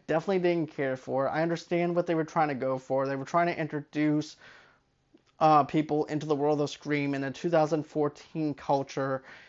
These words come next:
It ju-, it just didn't work for me. I just didn't really like it. But for some reason, with the way they're doing things with Scream Five, and yes, it's supposed to be a reboot and stuff like that,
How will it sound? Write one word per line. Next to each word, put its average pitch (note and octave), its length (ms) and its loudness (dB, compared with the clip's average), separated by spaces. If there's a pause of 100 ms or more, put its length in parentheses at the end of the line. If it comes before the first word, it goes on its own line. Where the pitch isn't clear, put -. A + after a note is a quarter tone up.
(280)
It D#3 200 -2
ju-, F3+ 220 -4
it E3 140 0
just G3 280 0
didn't G3 260 0
work D3+ 220 -2
for - 100 -8
me. E3 180 0
I C#3 120 2
just C#3+ 200 -6
didn't E3+ 220 -2
really D3+ 300 -2 (260)
like C#3 260 -4
it. F#3+ 240 -2 (680)
But G#3 320 6 (280)
for - 140 -6
some A#3+ 380 0
reason, D3 460 2 (1300)
with D#3+ 320 0
the F3+ 100 2
way F#3+ 220 4
they're F#3 340 4
doing D3 320 0
things B2 480 -10
with B2+ 200 -6
Scream C#3 420 -6 (100)
Five, D3+ 400 -4 (600)
and E3 200 2
yes, E3+ 200 2
it's - 180 -10
supposed F#3 300 0
to - 40 -10
be F3+ 160 10
a E3 80 10
reboot C3 640 -4
and C3 140 -10
stuff C3+ 160 0
like - 160 -4
that, F3 340 2